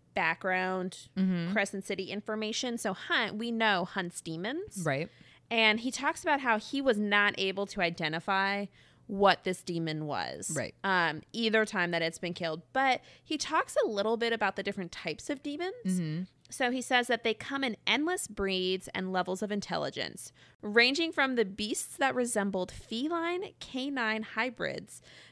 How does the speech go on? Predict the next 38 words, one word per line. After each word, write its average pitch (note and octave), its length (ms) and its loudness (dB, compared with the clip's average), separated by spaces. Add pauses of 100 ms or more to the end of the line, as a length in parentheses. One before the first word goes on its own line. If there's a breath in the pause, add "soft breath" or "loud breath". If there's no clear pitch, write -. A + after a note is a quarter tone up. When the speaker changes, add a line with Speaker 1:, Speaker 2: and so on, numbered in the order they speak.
(100)
Speaker 1:
to C4+ 120 0
the A#3+ 80 8
Speaker 2:
<laughs> - 180 10
Speaker 1:
humanoid D4 680 0
shape-shifting B3 880 -4
princes F#3+ 540 -6
who F3+ 120 -2
ruled F3+ 380 -2
over F#3+ 280 0
Hell's F3+ 360 -4
seven F3+ 340 -2
territories, D3 680 -6 (400 loud breath)
each B3+ 280 -2
one B3 180 0
darker F#3+ 380 0
than F3 180 -2
the E3+ 80 -4
last. C#3+ 440 -8
The - 80 0
hollow, G#3 440 2
the E3+ 120 -6
trench, F3 460 -4
the E3+ 80 -4
canyon, G#3+ 480 -4
the E3 120 -2
ravine, F3+ 460 -4
the D#3+ 80 -2
chasm, G3+ 480 -2 (320 loud breath)
the F#3+ 140 2
abyss, F3 440 0
and F3+ 120 -2
the E3+ 80 -2
worst A#3 320 2
of G#3+ 120 -2
them F3+ 160 -4
all, - 340 -6
the E3+ 280 0
pit. - 380 -4